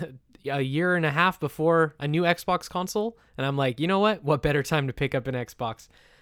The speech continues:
<clears throat> But the reason that I did buy it is, uh, is truthfully because Game Pass is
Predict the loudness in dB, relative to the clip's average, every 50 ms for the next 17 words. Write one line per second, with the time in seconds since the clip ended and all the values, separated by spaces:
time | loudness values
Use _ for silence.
0 | _ _ -2 2 4 4 4 4 2 2 2 2 2 4 4 4 4 4 2 2
1 | 2 2 4 4 2 2 2 0 0 2 2 4 4 4 2 0 -2 -2 -2 -2
2 | -2 -2 -2 0 0 0 0 0 -2 -4 -6 _ _ _ _ _ _ 0 0 0
3 | 0 0 0 0 0 0 0 0 0 2 2 0 0 0 0 0 0 0 0 0
4 | 0 2 2 2 2 2 2 0 -4 -4 -4 -2 -2 -2 -4 -8 -12 -16